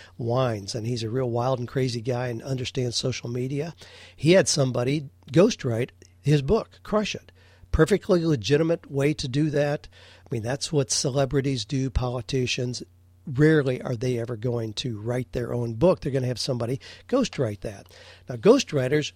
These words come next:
really do get paid a lot. So we've got three different levels here. Proofreading is very difficult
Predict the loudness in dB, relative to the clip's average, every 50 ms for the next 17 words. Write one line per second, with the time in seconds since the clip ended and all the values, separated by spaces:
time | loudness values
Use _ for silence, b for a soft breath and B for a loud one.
0 | _ -10 -4 0 2 2 4 4 2 0 2 2 0 0 0 -2 -6 -6 -2 0
1 | 2 2 2 0 -2 -4 -8 -8 -12 -12 -16 -18 -18 -20 -20 B B B B B
2 | B B 4 6 6 6 8 6 4 4 2 -6 -6 -4 -2 0 0 0 -2 -2
3 | -2 -2 2 2 2 2 0 -4 -6 -6 -6 -8 -8 -8 -6 0 2 2 2 2
4 | 0 2 2 4 4 4 2 0 0 -4 B B B B B -6 -4 -4 -4 -4
5 | -6 -4 4 6 6 6 6 4 4 2 0 0 0 -2 -2 -2 -6 -12 -12 -8
6 | -6 -6 -6 -6 -8 -10